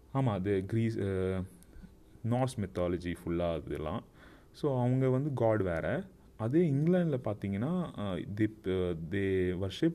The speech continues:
Christian, Jesus, Jesus Christ. So இவங்களுக்கு ரெண்டு பேருக்கும் ஆகாது சுத்தமாவே. But வேற வேற God, சரியா? So but ஒரு நாள் என்ன ஆகும்னா, ஒருத்தர் வந்து, ஒரு priest வந்து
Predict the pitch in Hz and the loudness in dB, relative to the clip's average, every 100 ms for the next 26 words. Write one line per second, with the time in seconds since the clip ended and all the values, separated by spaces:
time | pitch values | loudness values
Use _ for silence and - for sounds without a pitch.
0 | - 110 - - 98 87 87 - 110 113 | -2 -4 -4 -4 -2 -2 -4 -4 -2 0
1 | 90 65 - - - 127 113 98 78 - | -2 -6 -10 -20 -4 -2 0 -2 -6 -8
2 | - - - - - - - 123 113 135 | -12 -20 -20 -20 -20 -14 -2 0 2 2
3 | 143 135 120 113 120 117 123 127 95 98 | 0 0 2 2 2 0 0 -2 -2 0
4 | 85 78 - - 85 85 76 71 - - | 0 -2 -8 -6 -4 -2 -2 -4 -8 -20
5 | - - - - - - - 120 - - | -20 -20 -20 -20 -20 -14 -4 -4 -4 -14
6 | - - - - - - 139 139 139 131 | -20 -20 -20 -20 -14 -6 -2 0 0 0
7 | 131 127 131 123 - - - - 104 98 | 2 2 2 0 -6 -18 -20 -8 -4 -2
8 | 95 95 - 127 117 120 120 117 120 131 | -4 -6 -2 0 0 -2 -2 -2 0 0
9 | 123 120 113 117 151 120 110 - 110 107 | 0 0 -2 -2 2 2 2 0 0 0
10 | 110 147 180 180 110 101 98 - - - | 0 2 2 2 0 0 -2 -8 -20 -12
11 | 131 135 143 - 101 95 131 120 87 | -2 0 0 -2 -6 0 2 2 2